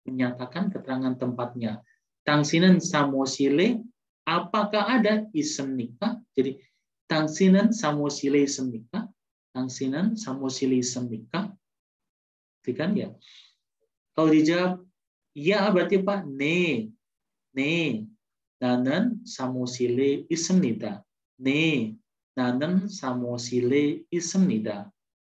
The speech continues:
Kalau tidak, hanyo, kita udah belajar kan ya? Kalau tidak apa? Hanyo. Nanen samosile ijian semnida.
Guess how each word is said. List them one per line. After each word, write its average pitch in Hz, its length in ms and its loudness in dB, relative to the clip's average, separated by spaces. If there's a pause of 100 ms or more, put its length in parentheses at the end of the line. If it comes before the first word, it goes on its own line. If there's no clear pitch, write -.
(340)
Kalau 156 240 2
tidak, 170 480 0 (480)
hanyo, 127 480 -4 (400)
kita 139 160 -2
udah 131 160 2
belajar 131 320 -2
kan 190 160 0
ya? 123 240 0
Kalau 131 240 -4
tidak 165 320 -4
apa? 208 160 -8 (240)
Hanyo. 131 640 -2 (480)
Nanen 156 640 2
samosile 131 960 0
ijian 160 480 -2
semnida. 117 640 -6